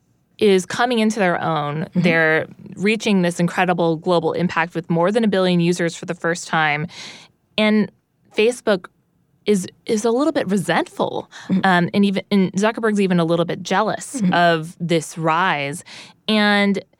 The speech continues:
Speaker 1: they basically tell Instagram, "We have this list of all the ways that you are helping, we are helping you grow, and we have been helping you grow. The,
Speaker 2: Mm-hmm.
Speaker 1: we're letting you advertise on our,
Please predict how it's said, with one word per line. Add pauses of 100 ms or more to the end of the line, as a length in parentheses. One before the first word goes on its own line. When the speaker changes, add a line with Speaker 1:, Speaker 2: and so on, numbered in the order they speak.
(540)
Speaker 1:
they (540)
basically
tell
Instagram, (160)
"We
have
this
list
of
all
the
ways (440)
that (260)
you
are
helping, (300)
we
are
helping
you
grow,
and
we
have
been
helping
you
grow. (100)
The,
Speaker 2:
Mm-hmm. (160)
Speaker 1:
we're
letting
you
advertise
on
our,